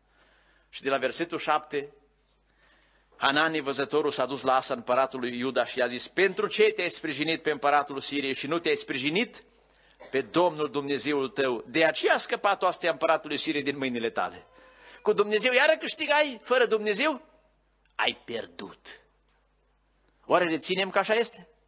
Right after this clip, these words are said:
Cu Dumnezeu câștigăm, fără El, cu toată filozofia, cu toate tehnicile, cu tot ce am aplicat, pierdem.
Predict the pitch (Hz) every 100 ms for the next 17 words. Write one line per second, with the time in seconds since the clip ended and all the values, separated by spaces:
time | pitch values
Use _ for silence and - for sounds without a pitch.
0 | _ _ - - - _ _ _ _ _
1 | _ _ _ _ 147 135 139 135 120 151
2 | 165 160 - - 101 135 175 226 240 185
3 | 160 - _ _ _ _ _ _ _ _
4 | - 156 208 226 220 233 254 277 - 196
5 | - 226 220 240 220 226 208 226 - 226
6 | 226 226 214 220 208 233 - 220 190 202
7 | - 220 214 226 - - 254 285 - 285
8 | 269 262 254 226 226 143 - _ _ -
9 | - _ - 185 190 147 117 110 101 85